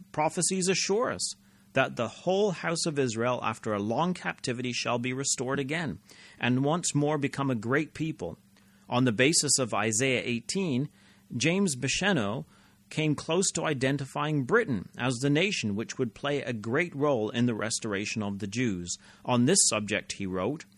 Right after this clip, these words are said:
"From this prophecy we may fairly conclude, I think, that some nation lying far west of Judea, possessing shipping, will be the instruments of bringing about the restoration of the Jews,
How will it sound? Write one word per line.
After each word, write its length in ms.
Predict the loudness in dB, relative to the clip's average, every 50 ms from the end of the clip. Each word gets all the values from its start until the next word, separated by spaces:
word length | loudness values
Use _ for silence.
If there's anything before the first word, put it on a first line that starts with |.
| _ -20 -20 -20 -20 _ 0
"From 220 | 2 4 6 6
this 180 | 6 4 4 2
prophecy 640 | 0 0 0 0 0 -2 -4 -4 -2 0 0 0
we 160 | 2 2 2
may 180 | 2 2 2 0
fairly 440 | -2 -2 0 2 2 2 0 -2 -2
conclude, 500 | -2 -2 -2 -2 -2 -2 0 0 0 0
I 160 | 0 -2 -4
think, 400 | -6 -4 -4 -4 -4 -6 -8 -14 -20 -20 -20 -20 -20 -8 _
that 200 | -2 -2 0 0
some 400 | 0 0 2 2 2 2 2 4
nation 440 | 4 4 4 2 0 0 -2 -2 0
lying 500 | 0 0 0 0 0 0 0 -2 -2 -4 -6 -8 -4
far 280 | -2 0 0 2 0 0
west 560 | 2 2 4 2 2 2 0 -2 -2 -2 -4 -6
of 140 | -8 -6 -4
Judea, 580 | -2 0 0 0 0 0 2 2 0 0 -2 -6 _ -20 -20 -20 -20 -12
possessing 540 | -8 -6 -2 0 0 0 0 0 0 0 0
shipping, 560 | 0 0 2 0 0 0 -2 -4 -4 -4 -8 -12 _ -20 -12 -4
will 180 | 0 2 2 2
be 200 | 2 2 0 2
the 200 | 0 0 -2 -2 -2
instruments 640 | -2 -2 -2 -2 -2 -2 -2 0 0 -2 -2 -4 -4
of 240 | -4 -4 -2 0
bringing 400 | 2 2 2 2 2 0 -2 -4
about 420 | -6 -4 -2 0 0 0 0 -2 -2
the 120 | -4 -2
restoration 840 | 0 0 0 0 0 -2 -2 -2 -2 -2 -4 -4 -2 -2 -2 -2 -2 -2
of 180 | -6 -6 -4
the 80 | -6 -6
Jews, 560 | -4 -2 0 2 2 2 0 -2 -6 -8 -10